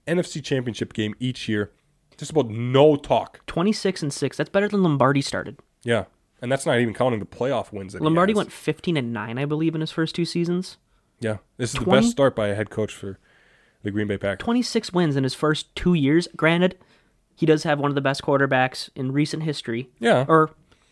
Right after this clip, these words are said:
Speaker 2: since
Speaker 1: Well,
Speaker 2: the,
Speaker 1: I mean,
Speaker 2: since
Speaker 1: that's
Speaker 2: the game
Speaker 1: the,
Speaker 2: started.
Speaker 1: that's the thing, though. I mean, compare other coach. Mike McCarthy wasn't doing that. Mike McCarthy wasn't going
Speaker 2: Right.
Speaker 1: thirteen and three in back-to-back years and then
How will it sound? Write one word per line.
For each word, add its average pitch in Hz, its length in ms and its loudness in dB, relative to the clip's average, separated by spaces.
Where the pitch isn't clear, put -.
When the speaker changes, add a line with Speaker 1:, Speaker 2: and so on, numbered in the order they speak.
Speaker 2:
since - 220 0
Speaker 1:
Well, 269 80 4
Speaker 2:
the, 294 60 2
Speaker 1:
I 302 40 4
mean, 311 160 0
Speaker 2:
since 302 40 0
Speaker 1:
that's 277 40 -2
Speaker 2:
the 202 60 -2
game 139 140 -4
Speaker 1:
the, 135 60 -6
Speaker 2:
started. 233 240 -2
Speaker 1:
that's - 140 -2
the 370 60 -4
thing, 330 160 -2
though. 139 200 2
I 123 60 0
mean, 151 260 -2
compare 233 460 0
other 220 200 4
coach. - 380 2
Mike 208 240 4
McCarthy 254 440 4
wasn't 143 340 4
doing 113 260 6
that. 113 220 2
Mike 170 200 0
McCarthy 208 380 0
wasn't 135 260 2
going 123 160 6
Speaker 2:
Right. - 60 -10
Speaker 1:
thirteen 117 340 4
and 101 100 -4
three 117 160 -2
in 104 60 -4
back-to-back 104 520 -2
years 113 260 -2
and 101 120 -4
then 101 140 -4